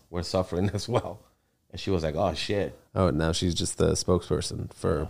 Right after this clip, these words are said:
Speaker 2: cults,
Speaker 1: she
Speaker 2: religious cults.
Speaker 1: She, but yeah, she was in it. She knows. She was in it, like, hardcore, like, you know, Ted left Scientology, you no longer,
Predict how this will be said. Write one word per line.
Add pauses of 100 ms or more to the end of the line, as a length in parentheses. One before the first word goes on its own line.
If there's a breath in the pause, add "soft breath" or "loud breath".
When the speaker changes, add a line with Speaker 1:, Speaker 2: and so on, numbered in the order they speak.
(120)
Speaker 2:
cults,
Speaker 1:
she
Speaker 2:
religious
cults. (120)
Speaker 1:
She,
but
yeah,
she
was
in
it.
She
knows. (1000)
She
was
in
it,
like,
hardcore,
like,
you
know,
Ted
left
Scientology,
you
no
longer,